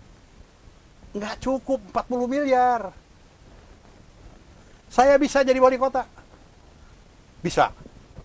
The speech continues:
Tapi suruh cari empat puluh miliar nggak punya saya.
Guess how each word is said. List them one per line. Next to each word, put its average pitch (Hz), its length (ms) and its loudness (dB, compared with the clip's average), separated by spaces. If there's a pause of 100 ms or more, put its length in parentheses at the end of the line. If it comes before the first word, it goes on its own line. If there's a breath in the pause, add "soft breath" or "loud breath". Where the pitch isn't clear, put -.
(600)
Tapi 185 240 -6
suruh 370 160 -2
cari 240 240 2
empat 233 80 0
puluh 208 160 -6
miliar 208 240 -2
nggak 151 140 -4
punya 131 180 -8
saya. 82 160 -12